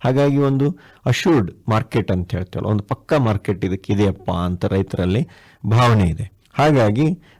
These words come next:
ರೈತರು ಈ ಒಂದು, ಆ, ವ್ಯವಸ್ಥೆಯನ್ನೆಲ್ಲ ಗಮನಿಸ್ಬಿಟ್ಟು ಅವರು ಈ ಅಡಿಕೆ ಹಾಕೋದು, ಮತ್ತೆ ಕಳುವಾಗಲ್ಲ, ಕಡಿಮೆ, ತೀರಾ ಕಡಿಮೆ. ಯಾಕಂದ್ರೆ ಕೊಯ್ಲು ಮಾಡೋದು ಎತ್ತರದ ಮರ, ಕೊಯ್ಲು ಮಾಡೋದು ಕಷ್ಟ. ಇವೆಲ್ಲ ಕಾರಣಗಳಿಂದ ರೈತರು ಹೆಚ್ಚು ಅಡಿಕೆಯನ್ನು ಬೆಳಿಬೇಕಂತ ಇಷ್ಟಪಡ್ತಾ ಇದ್ದಾರೆ.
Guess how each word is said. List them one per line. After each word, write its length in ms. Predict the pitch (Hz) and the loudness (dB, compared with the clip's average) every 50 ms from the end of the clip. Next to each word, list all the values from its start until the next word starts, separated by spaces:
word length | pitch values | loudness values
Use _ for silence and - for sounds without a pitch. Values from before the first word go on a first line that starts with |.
| _ | _
ರೈತರು 420 | 117 120 120 120 120 - 120 113 107 | 0 2 2 2 2 2 2 2 2
ಈ 180 | 110 123 131 | 4 4 4
ಒಂದು, 540 | 123 117 110 110 107 104 104 101 98 95 92 | 4 4 2 2 2 2 2 2 2 0 -2
ಆ, 300 | 90 - _ - 117 104 | -4 -6 _ -4 -2 -2
ವ್ಯವಸ್ಥೆಯನ್ನೆಲ್ಲ 1160 | 98 95 95 92 95 101 104 120 131 - - - 156 156 151 139 113 107 107 120 131 143 147 | 0 0 0 0 0 2 2 2 0 0 -2 -2 0 0 2 2 2 2 2 4 4 4 2
ಗಮನಿಸ್ಬಿಟ್ಟು 800 | 139 107 104 104 104 101 98 98 - - - - - - - 131 156 185 - _ _ _ | 2 2 2 2 2 2 0 -2 -4 -8 -14 -16 -10 -6 -4 -4 -4 -4 -6 _ _ _
ಅವರು 600 | - 123 120 117 110 107 101 98 95 95 131 - - - | -2 0 2 2 2 2 2 0 -2 -4 -6 -8 -6 -4
ಈ 200 | 113 107 104 98 | -2 0 0 0
ಅಡಿಕೆ 500 | 101 107 107 107 - - 120 107 104 101 | 0 0 0 0 0 0 0 2 2 2
ಹಾಕೋದು, 480 | 120 104 104 - - 104 95 92 98 | 0 0 -2 -2 -2 -2 -2 0 0
ಮತ್ತೆ 240 | 107 123 135 - - | -2 -2 -2 -2 -4
ಕಳುವಾಗಲ್ಲ, 600 | - - 151 156 165 170 165 127 107 104 104 127 123 - _ _ | 0 0 2 4 4 4 4 2 2 0 -2 -4 -8 -12 _ _
ಕಡಿಮೆ, 340 | - 147 175 190 156 113 | 0 2 4 4 4 2
ತೀರಾ 280 | - - 156 196 196 185 | 2 2 2 4 4 2
ಕಡಿಮೆ. 400 | 180 - 117 90 80 82 - - _ - | 2 0 -2 -2 -2 -4 -8 -6 _ -4
ಯಾಕಂದ್ರೆ 280 | 127 - 143 139 139 | -2 0 0 0 0
ಕೊಯ್ಲು 300 | - - 147 156 151 147 | 0 2 2 4 4 4
ಮಾಡೋದು 240 | 147 147 147 139 131 | 4 2 4 4 2
ಎತ್ತರದ 340 | 131 131 - 160 143 139 131 | 2 2 2 2 2 4 4
ಮರ, 260 | 123 120 117 123 - | 4 2 2 0 -2
ಕೊಯ್ಲು 300 | - - 127 131 135 135 | 0 2 2 4 4 4
ಮಾಡೋದು 220 | 139 135 139 160 | 4 4 2 0
ಕಷ್ಟ. 340 | - - - 175 - - - 117 - - - - | 0 -2 -4 -4 -4 -4 -4 -6 -6 -4 -4 -2
ಇವೆಲ್ಲ 500 | 98 87 92 92 95 101 123 156 175 185 | 0 0 0 0 2 2 4 4 4 2
ಕಾರಣಗಳಿಂದ 680 | 180 - 135 120 113 110 107 98 101 101 117 170 190 208 | 2 2 2 2 2 2 2 2 0 0 0 0 -2 -2
ರೈತರು 440 | 156 110 110 107 - - 101 98 98 | 0 0 0 0 -2 -2 -4 -2 -2
ಹೆಚ್ಚು 560 | 95 98 98 - - - 98 92 87 90 - - _ - | -2 -2 -4 -6 -6 -4 -4 -2 -2 -4 -6 -10 _ -4
ಅಡಿಕೆಯನ್ನು 520 | 101 98 101 - - - 95 92 90 90 85 | -2 -2 -2 -2 -4 -2 -2 0 0 -2 -2
ಬೆಳಿಬೇಕಂತ 680 | 82 90 90 87 - - 120 - - 110 104 113 - | -2 -2 -4 -4 -4 -8 -10 -10 -10 -10 -8 -6 -4
ಇಷ್ಟಪಡ್ತಾ 680 | 151 - - - - 113 - - - - - _ - | -4 -4 -4 -4 -4 -6 -6 -6 -12 -18 -18 _ -18
ಇದ್ದಾರೆ. 440 | - - _ - - - _ _ _ | -18 -18 _ -20 -20 -20 _ _ _